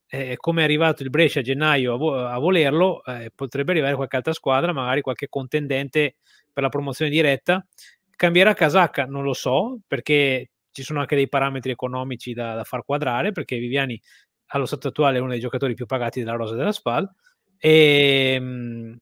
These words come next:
e sarà uno dei pilastri del progetto di Lu Ferrigno. Lu Ferrigno ovviamente è zio Tacopina. Ehm,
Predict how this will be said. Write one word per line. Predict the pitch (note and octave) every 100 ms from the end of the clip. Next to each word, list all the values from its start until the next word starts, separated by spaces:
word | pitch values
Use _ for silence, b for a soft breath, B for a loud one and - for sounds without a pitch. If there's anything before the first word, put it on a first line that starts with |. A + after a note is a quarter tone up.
| _
e | -
sarà | F3 G3
uno | G#3
dei | F#3
pilastri | D3+ E3 F3 - F3 F3
del | D#3 C3+
progetto | B2+ D3+ D3
di |
Lu | D3
Ferrigno. | - C#3 D3 C#3
Lu | A#2+
Ferrigno | B2+ B2+ B2
ovviamente | A2+ A2+ A#2 A2 G#2+ G#2
è |
zio | G#2 G#2+
Tacopina. | A#2 C3+ - D3 C#3+ b b b b _
Ehm, | D#3+ D#3+ D3+ D3 C#3+ C#3+ C#3 C3+ B2+ C3 B2+ B2